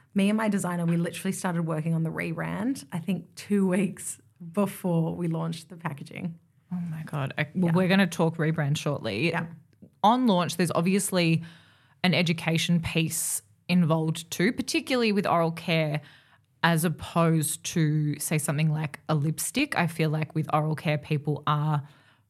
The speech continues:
Speaker 2: maybe that bit more brand loyal. There's a lot more thought that kind of goes into getting someone to convert.
Speaker 1: Yeah.
Speaker 2: How did you go about educating consumers on what you were doing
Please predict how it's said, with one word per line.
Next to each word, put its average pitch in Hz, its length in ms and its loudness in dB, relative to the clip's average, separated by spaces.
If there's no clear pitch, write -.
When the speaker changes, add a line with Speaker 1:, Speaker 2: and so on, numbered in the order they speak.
Speaker 2:
maybe 202 280 4
that - 160 2
bit 190 140 0
more 175 160 2
brand 165 420 2
loyal. 151 800 2
There's 160 160 2
a 170 60 2
lot 160 140 4
more 156 200 2
thought - 600 -2
that 165 120 0
kind 156 180 2
of - 220 -6
goes 170 280 4
into 160 240 2
getting 160 280 2
someone 156 600 0
to 175 100 0
convert. 170 640 0
Speaker 1:
Yeah. 175 120 -4
Speaker 2:
How 214 640 2
did 196 220 0
you 196 140 0
go 160 580 2
about 147 380 0
educating 160 480 2
consumers 156 520 2
on 151 140 4
what 139 140 0
you 151 80 0
were 147 60 2
doing 147 460 2